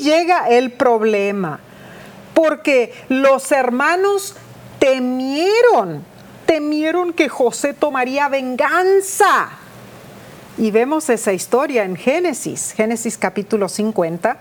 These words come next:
de versículo, de los versículos quince al veintiuno.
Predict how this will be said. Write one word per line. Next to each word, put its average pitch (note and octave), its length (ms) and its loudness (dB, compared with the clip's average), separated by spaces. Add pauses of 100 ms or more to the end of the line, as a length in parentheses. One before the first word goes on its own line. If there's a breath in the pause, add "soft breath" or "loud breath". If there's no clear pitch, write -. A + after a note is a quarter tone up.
(440 loud breath)
de G3+ 300 2
versículo, G3+ 600 -2
de F#3+ 80 0
los G3 140 -2
versículos G#3 480 -2
quince A#3+ 400 -2
al F3+ 120 -2
veintiuno. F#3+ 800 0